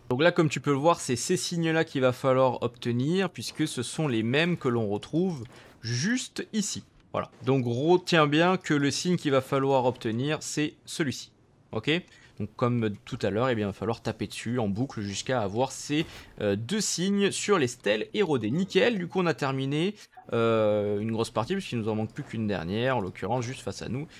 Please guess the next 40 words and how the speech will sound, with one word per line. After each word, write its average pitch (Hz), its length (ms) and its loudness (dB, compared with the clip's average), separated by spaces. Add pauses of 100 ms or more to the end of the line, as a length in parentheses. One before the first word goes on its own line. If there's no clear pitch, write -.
(160)
C'est - 140 -8
parti, - 460 -4
on 117 100 -4
va 107 240 -2 (140)
prendre 101 320 -4 (120)
la 127 120 2
stèle, 123 500 -2
enfin - 160 -6
du 104 80 -8
moins 117 120 -2
le, 98 180 -2
le 123 120 -4
grappin 131 280 -2
qui - 60 -12
se 110 60 -8
trouve 101 200 -12
juste 98 180 -10
là. 104 240 -4
Donc 104 220 -6
là 131 160 4
pour 127 160 0
débloquer 120 320 0
cette 120 160 -4
dernière 117 280 -2
stèle, 131 220 -2
il 120 60 0
va 113 80 0
falloir 113 500 0 (260)
résoudre 127 460 0
l'énigme 127 380 2
autour 135 380 -2
de 117 60 -4
ces 117 140 -4
stèles 117 240 -4
érodées 107 380 0
là 127 360 2
et 127 320 -2
stèles - 280 -4
érodées 110 420 0
ici. - 240 -6